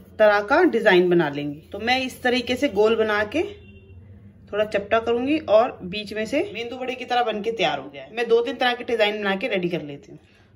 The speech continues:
तो friends, मैंने different shapes में नाश्ता बना के ready कर लिया है। अब मैं इनको fry करूंगी। मैंने गैस पे pan रख दिया। अब इसमें डाल देंगे ऑयल। ऑयल को अच्छे से गर्म कर लेंगे। तेल अच्छे से गर्म हो गया है। अब मैं इनको fry कर लूंगी।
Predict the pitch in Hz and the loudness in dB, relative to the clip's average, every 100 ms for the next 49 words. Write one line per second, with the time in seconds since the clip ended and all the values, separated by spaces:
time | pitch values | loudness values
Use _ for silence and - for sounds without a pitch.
0 | - 233 262 277 269 269 220 214 - 254 | -10 -2 -2 -2 -4 -4 -4 -6 -2 -4
1 | 262 214 214 226 285 339 339 - _ - | -2 -2 -2 -4 -4 -4 -6 -16 _ -6
2 | 196 202 247 240 202 233 262 185 180 170 | -6 -4 -4 -2 -4 -2 -2 -2 -4 -6
3 | 156 156 143 - 214 233 240 233 277 233 | -6 -6 -8 -8 -4 -2 -2 -4 -2 0
4 | 208 165 151 - - 220 214 202 202 269 | 0 -2 -8 -10 -10 -8 -2 -2 -2 -2
5 | 254 190 196 214 214 294 - 208 208 226 | 0 2 0 -2 0 2 2 0 -2 -2
6 | 226 190 185 220 262 - 196 233 - 190 | 0 2 0 0 0 2 2 2 2 2
7 | 190 208 202 226 285 208 170 156 147 147 | 2 -2 -2 -4 0 0 0 -2 -6 -10
8 | 131 120 - 254 254 277 294 294 294 202 | -14 -18 -12 -8 -6 -6 -6 -4 -4 -2
9 | 202 220 233 254 294 339 240 226 240 233 | -4 -4 -4 -2 0 -2 -4 -4 -6 -8
10 | 294 359 214 170 170 156 156 151 165 | -8 -8 -8 -6 -8 -8 -8 -8 -12